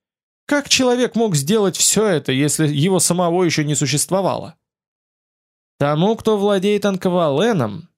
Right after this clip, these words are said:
ответил Табар, — подвластны и время, и вечность.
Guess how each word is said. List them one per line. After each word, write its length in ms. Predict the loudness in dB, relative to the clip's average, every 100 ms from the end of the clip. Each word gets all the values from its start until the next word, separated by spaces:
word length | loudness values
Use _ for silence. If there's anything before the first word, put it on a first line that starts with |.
| -6
ответил 400 | -2 -2 -2 -2
Табар, — 440 | -2 -4 -4 -8 -4
подвластны 580 | -4 0 0 0 -2 -2
и 180 | 0
время, 420 | 0 0 0 0 0
и 40 |
вечность. 600 | 0 0 -2 -6 -10 -12